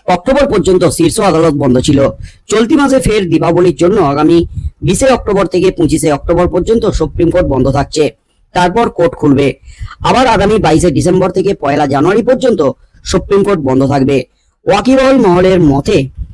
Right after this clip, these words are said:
নভেম্বরের মধ্যে বা চলতি বছরের মধ্যে ডিএ মামলার রায় ঘোষণা করতে পারে সুপ্রিম কোর্ট। অর্থাৎ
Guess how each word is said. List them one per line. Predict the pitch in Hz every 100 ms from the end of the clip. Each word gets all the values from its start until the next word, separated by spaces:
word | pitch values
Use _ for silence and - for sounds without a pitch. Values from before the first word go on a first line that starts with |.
| - _ -
নভেম্বরের | 160 208 294 285 285
মধ্যে | 233 190 175 220 - -
বা | -
চলতি | 190 196 196
বছরের | 240 214 202 170
মধ্যে | 156 139 196 -
ডিএ | - 156
মামলার | 156 147 156 170 135
রায় | 120 160
ঘোষণা | 160 143 139 131
করতে | 123 - 131
পারে | 160 196 190 - - - - - -
সুপ্রিম | - 147 - 139
কোর্ট। | 123 135 139 - - _ _ _ -
অর্থাৎ | 139 - 202